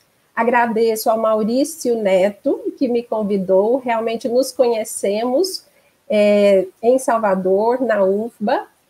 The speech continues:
e naquela ocasião a gente não se falou muito, né? Estivemos juntos em eventos, nos cruzamos nos corredores, mas ficou uma amizade que se transformou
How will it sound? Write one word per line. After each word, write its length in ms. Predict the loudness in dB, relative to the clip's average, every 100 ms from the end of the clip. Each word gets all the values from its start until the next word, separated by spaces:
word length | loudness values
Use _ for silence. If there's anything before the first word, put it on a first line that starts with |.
| _ _ -6
e 220 | -2 0
naquela 440 | 0 0 0 0
ocasião 640 | 0 0 0 0 2 4 4
a 80 |
gente 540 | 2 0 0 0 0 0
não 300 | 2 2 2
se 160 | 0
falou 360 | 0 0 2 2
muito, 420 | 2 4 4 2 0
né? 240 | 2 2
Estivemos 640 | 0 -2 0 0 2 0
juntos 600 | -2 -2 0 0 -2 -6
em 160 | -2 -2
eventos, 1120 | 0 2 4 6 6 4 0 -2 -4 -4 -10 _ _ _
nos 160 | 2 2
cruzamos 600 | 2 0 2 0 0 0
nos 160 | -2
corredores, 1040 | 0 -2 2 2 2 4 6 6 4 -2 -2
mas 300 | 0 2 0
ficou 320 | -10 0 2
uma 160 | 2 0
amizade 840 | -2 -2 -2 -4 -2 0 0 -2
que 160 | -6 -10
se 160 | -12
transformou 960 | -10 -10 -10 -4 -4 -2 -2 0 0